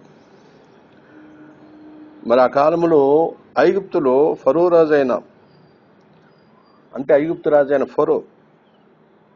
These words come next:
దృష్టిలో ఇస్రాయేలు, హెబ్రీలు జనాభాలో హెచ్చుగా ఉండటం వలన,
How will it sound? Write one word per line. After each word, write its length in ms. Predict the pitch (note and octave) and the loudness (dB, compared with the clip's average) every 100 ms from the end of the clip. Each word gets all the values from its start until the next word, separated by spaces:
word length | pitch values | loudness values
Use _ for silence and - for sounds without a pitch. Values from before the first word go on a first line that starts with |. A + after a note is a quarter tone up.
| _ _ _ _ _ _ | _ _ _ _ _ _
దృష్టిలో 600 | B2 D#3 - G3+ D#3 D3+ | -8 -8 -6 -2 2 4
ఇస్రాయేలు, 840 | D#3+ B2 F#3 F3+ F3 F3 E3+ F3 F#3 | 2 -4 -2 0 2 0 0 0 0
హెబ్రీలు 480 | C3+ C3+ D3+ D#3+ D3+ | -4 -4 -4 -2 -2
జనాభాలో 600 | B2+ C#3 D3 D3 D3 D3 | -2 0 0 0 -2 -2
హెచ్చుగా 500 | B2+ B2+ - C#3+ C3+ | -6 -8 -10 -4 -4
ఉండటం 320 | C3 A#2+ B2 | -4 -6 -4
వలన, 280 | A2 G2+ | -4 -8